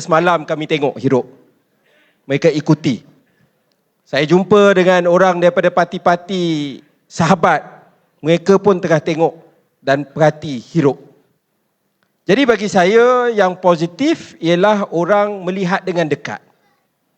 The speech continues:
Bila sampai pemilihan parti, saudara-saudara, ini perkara rukun, kita tahu, eh, mana-mana organisasi. Kalau kita dalam Persatuan Penduduk, kita jawatan kuasa surau,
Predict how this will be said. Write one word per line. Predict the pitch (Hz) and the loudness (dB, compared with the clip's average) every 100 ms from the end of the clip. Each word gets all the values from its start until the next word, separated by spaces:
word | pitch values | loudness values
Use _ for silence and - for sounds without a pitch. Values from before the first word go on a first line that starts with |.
| _ _ _ _ _ | _ _ _ _ _
Bila | 156 233 269 302 277 | 2 4 6 6 6
sampai | 277 214 214 214 220 226 233 226 | 2 0 0 2 4 4 4 0
pemilihan | 220 202 190 190 180 180 | 0 0 2 2 2 2
parti, | 175 165 - 160 | 0 -2 -2 -12
saudara-saudara, | 131 135 131 120 120 107 110 147 _ _ _ _ | -6 -2 -2 -4 -6 -8 -10 -16 _ _ _ _
ini | 254 262 | -4 -2
perkara | 247 226 214 | 0 2 2
rukun, | 202 214 220 131 95 | 0 2 0 0 -4
kita | 160 175 | -6 0
tahu, | 185 131 143 | 0 0 -4
eh, | 208 | -4
mana-mana | 165 180 196 190 202 | -4 0 2 2 2
organisasi. | 185 175 190 190 180 196 - 208 127 - _ _ _ _ _ | 2 0 0 0 0 0 -2 -8 -10 -18 _ _ _ _ _
Kalau | 139 165 165 | 0 0 0
kita | 175 196 | -2 2
dalam | 180 185 180 | 4 2 0
Persatuan | 185 196 190 202 | 0 0 2 0
Penduduk, | 190 208 202 233 226 175 - - | 2 -2 0 2 2 2 -2 -12
kita | 151 151 208 196 | -14 -8 -4 -2
jawatan | 190 208 202 | 0 0 -2
kuasa | - 214 226 | -2 -2 -2
surau, | 202 254 247 156 90 | -4 0 2 0 -2